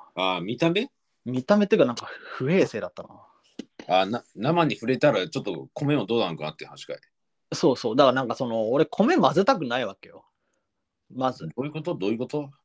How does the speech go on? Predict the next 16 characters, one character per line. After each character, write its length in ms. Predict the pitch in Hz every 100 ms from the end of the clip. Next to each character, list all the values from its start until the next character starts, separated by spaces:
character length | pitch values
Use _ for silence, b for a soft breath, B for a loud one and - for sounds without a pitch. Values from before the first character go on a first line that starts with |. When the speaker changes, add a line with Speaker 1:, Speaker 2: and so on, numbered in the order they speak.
| _ -
Speaker 2:
だ 140 | 175 151
か 60 |
ら 80 | 123
そ 100 | 127
の、 400 | 120 117 117 113 _ _ -
米 300 | 247 277 339
と 460 | - 233 143 104 _ _ _ 147 143
肉 480 | 175 165 170 - 202
を、 360 | 143 117 92 -
Speaker 1:
う 60 | -
ん。 0 |
Speaker 2:
そ 80 | 127
の、 80 |
別 300 | 104 165 208
々 100 |
で 60 | 262